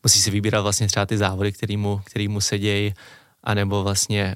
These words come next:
o, tam, tam třeba to hodně závisí na to, na té poziční jízdě v nějakým důležitý moment a, o, takový hodně,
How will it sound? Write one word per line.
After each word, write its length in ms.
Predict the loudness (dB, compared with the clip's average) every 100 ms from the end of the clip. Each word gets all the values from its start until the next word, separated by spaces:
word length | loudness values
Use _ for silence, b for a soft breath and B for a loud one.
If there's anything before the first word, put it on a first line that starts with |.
| -4
o, 380 | -6 -4 -8 -10
tam, 220 | -6 -6 -6
tam 200 | -6 -6
třeba 320 | -4 -6 -4
to 100 | -2
hodně 220 | -2 0 -2
závisí 460 | -2 -2 -4 -2
na 140 | -4 -4
to, 140 | -4 -4 -4
na 140 | -4 -2
té 120 | -2
poziční 560 | -2 -2 -2 -2 -2
jízdě 320 | -2 -2 -2 0
v 40 |
nějakým 380 | 0 -2 -2 -2
důležitý 500 | 0 -2 -4 -4 -2
moment 500 | -2 -2 -2 -4 -6
a, 240 | -6 -4 -6 B B B B B -8 -4 -4
o, 320 | -4 -6 -6 -8
takový 380 | -8 -4 -2
hodně, 460 | -2 -2 -2 -2